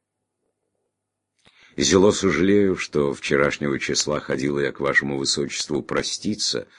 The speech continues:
но не получила за отъездом, ваше высочество, видеть.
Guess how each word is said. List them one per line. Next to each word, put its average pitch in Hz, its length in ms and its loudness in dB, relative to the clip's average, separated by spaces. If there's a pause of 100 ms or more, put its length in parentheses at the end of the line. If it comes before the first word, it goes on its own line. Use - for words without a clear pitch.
(240)
но 73 180 4
не 82 140 6
получила 80 640 2
за 62 180 0
отъездом, 64 540 -4
ваше 64 260 -6
высочество, 65 640 -4
видеть. 64 580 -8